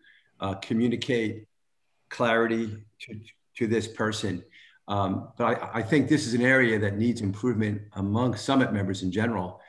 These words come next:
um, to really, uh, not, not hold on because of scarcity, 'cause that affects the team long-term in a bad way.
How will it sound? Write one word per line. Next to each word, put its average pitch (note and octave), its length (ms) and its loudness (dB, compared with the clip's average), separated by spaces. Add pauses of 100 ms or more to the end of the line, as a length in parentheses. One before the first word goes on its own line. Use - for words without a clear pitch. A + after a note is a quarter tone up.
(320)
um, F#2+ 480 -4 (200)
to G#2 180 2
really, G#2+ 560 0 (420)
uh, F#2+ 400 -2
not, G#2 480 0
not B2 400 -2 (200)
hold B2 340 0
on A#2 340 2
because G#2+ 380 -2
of G2 80 -6
scarcity, G#2 800 0
'cause G#2+ 140 -8
that G2+ 480 -2
affects G#2 360 -6
the - 60 -16
team G2+ 280 -2
long-term F#2+ 480 -4
in E2 60 -4
a D#2+ 40 -8
bad G2 300 -2
way. F#2+ 380 -6